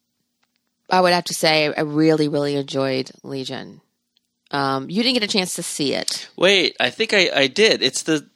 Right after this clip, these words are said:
Speaker 2: isn't it the superhero one?
Speaker 1: Yes.
Speaker 2: Yeah, I remember that.
Speaker 1: They're all, they all have kind of a thing.
Speaker 2: Yeah.
Speaker 1: See, now it's, you told me you were just swearing up and down.
Speaker 2: Yeah, I mean.
Speaker 1: And the reason I,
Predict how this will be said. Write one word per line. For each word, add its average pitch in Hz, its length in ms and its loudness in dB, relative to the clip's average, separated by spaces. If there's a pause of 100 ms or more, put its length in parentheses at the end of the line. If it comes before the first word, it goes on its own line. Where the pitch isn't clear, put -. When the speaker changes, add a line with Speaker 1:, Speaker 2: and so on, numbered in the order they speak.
(220)
Speaker 2:
isn't 180 220 -2
it 185 80 -6
the 165 80 -4
superhero 190 580 2
one? 240 240 0 (180)
Speaker 1:
Yes. - 460 -20
Speaker 2:
Yeah, 214 320 4 (300)
I - 80 -4
remember 107 340 0
that. 101 320 0
Speaker 1:
They're 240 160 -12
all, 262 260 -10
they 247 140 -6
all 240 240 2
have 240 260 2
kind 214 220 0
of 196 80 0
a - 60 0
thing. 247 500 4
Speaker 2:
Yeah. 147 280 0 (1300)
Speaker 1:
See, 190 240 -4
now 190 220 -2
it's, - 180 -6
you 233 140 0
told 285 260 2
me 247 80 -6
you 202 220 -6
were 170 40 -12
just 170 200 -4
swearing 170 320 -2
up 160 100 -8
and 156 140 -6
down. 147 520 0
Speaker 2:
Yeah, 110 460 4 (240)
I 143 80 0
mean. 139 400 0 (380)
Speaker 1:
And 240 140 4
the 247 100 6
reason 359 320 2
I, 240 200 2